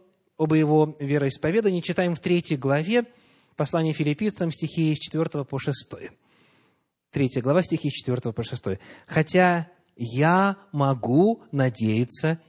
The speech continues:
и на плоть. Если кто другой думает надеяться на плоть, то более я,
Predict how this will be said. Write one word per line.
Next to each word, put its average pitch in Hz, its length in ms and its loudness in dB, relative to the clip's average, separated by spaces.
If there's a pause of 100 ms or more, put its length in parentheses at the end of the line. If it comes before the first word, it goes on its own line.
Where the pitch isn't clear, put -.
и 123 120 -6
на 160 120 2
плоть. 269 500 -4 (1400)
Если 180 300 4
кто 202 160 2
другой 180 420 6
думает 175 580 6
надеяться 143 640 4
на 147 140 0
плоть, 113 540 -2 (640)
то 127 120 2
более 208 560 2
я, 143 520 2